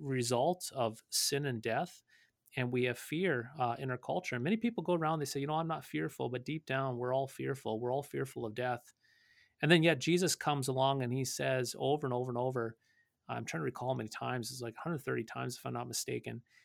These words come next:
you know, "Do not fear, fear not." And he says this over and over and over. Now, if, if I were to say, like, to you, Brady, "Hey, you know, you know,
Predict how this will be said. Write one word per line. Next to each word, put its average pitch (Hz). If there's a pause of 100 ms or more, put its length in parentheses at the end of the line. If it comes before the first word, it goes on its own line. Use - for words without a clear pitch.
(160)
you 127
know, 110
"Do 127
not 131
fear, 110
fear 151
not." 113 (380)
And 127
he 117
says 135
this 117
over 156
and 131
over 123
and 117
over. 110
Now, 131 (640)
if, 151
if 151
I 185
were 202
to 156
say, 143
like, 139
to -
you, 143
Brady, 120
"Hey, 113 (100)
you 127
know, 113 (380)
you 127
know, 113